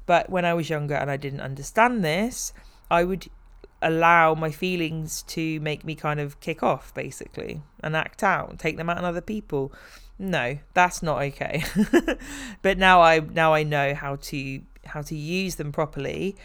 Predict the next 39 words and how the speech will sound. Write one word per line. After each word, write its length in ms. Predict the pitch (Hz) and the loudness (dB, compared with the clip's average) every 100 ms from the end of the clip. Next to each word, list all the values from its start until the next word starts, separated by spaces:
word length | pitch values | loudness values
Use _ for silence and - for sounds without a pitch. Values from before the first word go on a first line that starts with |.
| - - - | -20 -14 -8
and 100 | 160 | -4
how 120 | 151 | -2
to 120 | 151 | -2
listen 440 | 151 160 - 156 | -2 -4 -4 -10
to 140 | 147 143 | -8 -6
them. 340 | 143 156 208 - - - | -4 -2 -4 -8 -20 -8
And 180 | 156 151 | -6 -4
now 160 | 151 143 | -2 -2
they're 80 | |
just, 280 | 143 147 - _ _ _ - | -4 -8 -12 _ _ _ -6
like, 320 | 135 - - - - | -6 -6 -16 -20 -20
I 200 | - 147 | -16 -8
mean, 140 | 143 | -8
they're 120 | 135 | -8
still 420 | 143 - - 165 135 | -10 -8 -2 -2 -2
really 200 | 135 131 | -6 -8
uncomfortable, 680 | 131 135 127 - - - 175 - 277 359 320 | -10 -10 -12 -14 -8 -6 -6 2 8 8 8
<laughs> 420 | - - - - | 2 -10 -8 2
but, 200 | 170 160 | 6 8
um, 360 | 151 147 143 135 | 6 2 -6 -6
yeah, 320 | 156 139 123 - | -2 0 0 0
I, 240 | 143 143 - | 0 0 0
I 200 | 156 147 | -2 -2
can't 280 | 143 156 135 | -2 -4 -4
ignore 340 | 87 - 135 | -6 -10 -10
them. 220 | 131 131 135 _ - _ - - - 196 | -8 -10 -12 _ -20 _ -20 -14 -4 -2
Okay, 280 | 185 131 - | -2 -4 -4
so 420 | - 170 127 117 - - | 4 6 4 0 -12 -6
moving 460 | 165 160 156 147 | -2 0 -2 -4
on. 280 | 139 127 123 | -6 -6 -8
I'm 80 | 143 | -2
going 260 | 180 151 | 0 0
off 180 | 127 131 | -4 -10
on 80 | 135 | -10
all 220 | - 190 | -4 -4
sorts 340 | 185 156 147 - | -2 -2 -4 -6
of 120 | 143 | -10
tangents 640 | - 151 143 139 131 - | -4 -4 -4 -8 -12 -8
here. 240 | 143 143 | -4 -4